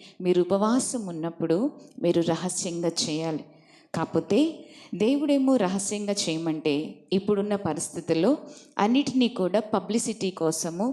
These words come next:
ప్రజల కోసము అన్నిటినీ కూడా అలా చేస్తున్నారు. కానీ దేవుడు ఏం చెప్తున్నారంటే, "When you do charity, do it in secret. When you pray,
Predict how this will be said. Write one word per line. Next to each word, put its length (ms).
ప్రజల 380
కోసము 760
అన్నిటినీ 440
కూడా 480
అలా 160
చేస్తున్నారు. 560
కానీ 260
దేవుడు 480
ఏం 100
చెప్తున్నారంటే, 580
"When 160
you 160
do 160
charity, 840
do 180
it 160
in 60
secret. 760
When 140
you 320
pray, 380